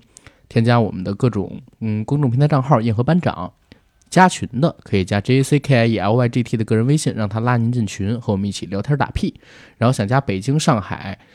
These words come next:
岭南这三个地区群的，请在加这个管理员好友的时候啊，说一嘴自己是哪城市的。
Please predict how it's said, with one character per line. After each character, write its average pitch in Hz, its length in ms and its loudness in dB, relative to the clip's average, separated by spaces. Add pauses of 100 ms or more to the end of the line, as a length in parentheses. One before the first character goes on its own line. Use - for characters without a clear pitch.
(300)
岭 98 380 2
南 95 260 -4
这 156 100 0
三 123 160 0
个 117 80 -2
地 113 80 -6
区 113 140 0
群 95 260 -6
的， 98 140 -2
请 95 340 -6
在 135 280 0
加 170 320 2
这 143 160 2
个 98 80 -2
管 120 160 -2
理 - 20 0
员 127 140 2
好 143 160 2
友 151 160 0
的 82 80 -10
时 - 100 -10
候 101 60 -2
啊， 107 260 -4
说 226 320 0
一 143 80 2
嘴 87 180 -8
自 - 140 -6
己 117 100 0
是 135 120 -6
哪 127 120 -4
城 120 200 -4
市 311 120 -2 (100)
的。 - 160 -8